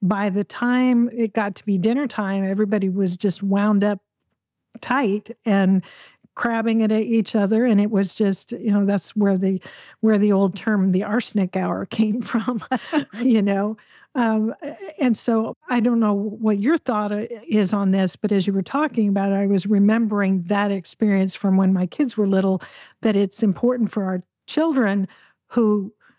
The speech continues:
uh, to, to learn to be quiet for a while each day.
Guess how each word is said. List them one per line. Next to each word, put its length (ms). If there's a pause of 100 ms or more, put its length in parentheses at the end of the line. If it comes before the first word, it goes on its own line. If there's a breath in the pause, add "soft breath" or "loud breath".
(240 soft breath)
uh, 120
to, 200
to 180
learn 360
to 140
be 100
quiet 520
for 200
a 60
while 360
each 240
day. 440